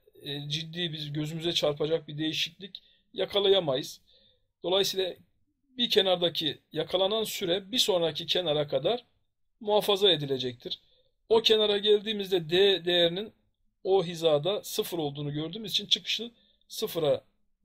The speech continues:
indiriyoruz. Bu nereye kadar gidecek? Bir sonraki kenar tetiklemeye. O durumda çıkış bir olduğu için, şey, e, D girişimiz bir olduğu için çıkış bire yükselecek.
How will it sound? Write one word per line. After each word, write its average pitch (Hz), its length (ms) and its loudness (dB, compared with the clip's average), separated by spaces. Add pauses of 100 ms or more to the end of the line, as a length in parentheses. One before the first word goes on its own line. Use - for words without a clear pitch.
(140)
indiriyoruz. 147 680 -8 (600)
Bu 214 140 -4
nereye 214 280 4
kadar 160 260 2
gidecek? 147 400 -4
Bir 262 60 -2
sonraki 143 460 0
kenar 135 320 -2
tetiklemeye. 127 680 -6
O 214 220 2
durumda 202 380 0
çıkış 196 380 -4
bir 208 80 -6
olduğu 190 320 -2
için, 190 320 -2 (760)
şey, 135 420 -6
e, 139 100 -12
D 165 320 2 (440)
girişimiz 147 460 -2
bir 196 80 -4
olduğu 147 240 -2
için 208 180 -8
çıkış - 460 -4
bire 170 160 -4
yükselecek. 135 600 -8